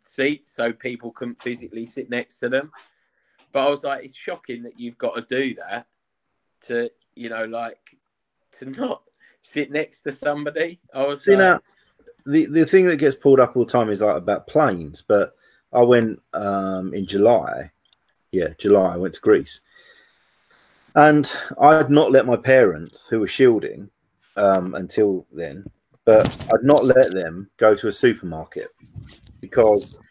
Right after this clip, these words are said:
Speaker 2: you go in a supermarket, you've still got people leaning across you and all that sort of stuff. And I thought, in a control freak way, if I plan the journey to the airport, plan walking through the airport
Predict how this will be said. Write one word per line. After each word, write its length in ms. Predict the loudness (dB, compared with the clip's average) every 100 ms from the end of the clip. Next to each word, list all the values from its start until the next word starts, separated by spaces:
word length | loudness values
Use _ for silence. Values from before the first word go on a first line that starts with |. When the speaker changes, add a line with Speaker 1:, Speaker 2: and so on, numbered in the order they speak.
| _ _
Speaker 2:
you 60 | 0
go 140 | 2
in 80 | 2
a 40 | -2
supermarket, 960 | -2 -4 -4 -4 -4 -4 -4 -4 -6 _ _ _ _
you've 120 | -16
still 200 | 0 0
got 220 | 2 -4 -2
people 280 | -4 -2 -2
leaning 320 | -2 -2 -8
across 440 | -4 0 0 -2
you 100 | -4
and 80 | -2
all 160 | -2 -2
that 180 | -4 -4
sort 180 | -8
of 80 | -10
stuff. 240 | -8 -8 -6
And 80 |
I 80 | -10
thought, 480 | 0 2 2 0 -4 _ _ _ _ _ -6
in 220 | 0 2
a 40 | 2
control 520 | 0 -4 4 4 4
freak 380 | 0 -2 -2 -4
way, 380 | -4 -4 -8 -18 _ _ _ _ _ _ _ _ _ _ _ _ _ _ _ _ _ _
if 180 | -2 2
I 400 | 4 4 0 -6 _ _ _ _ _ _
plan 340 | -4 -2 0 -2
the 80 | 0
journey 320 | 2 2 -4
to 100 | -4
the 120 | -2
airport, 460 | -4 -6 -8 -8 -10 _ _ _
plan 400 | -2 0 0 0
walking 380 | -2 -2 -6
through 300 | -2 0 0
the 120 | 0 -2
airport 560 | -2 -4 -4 -4 -4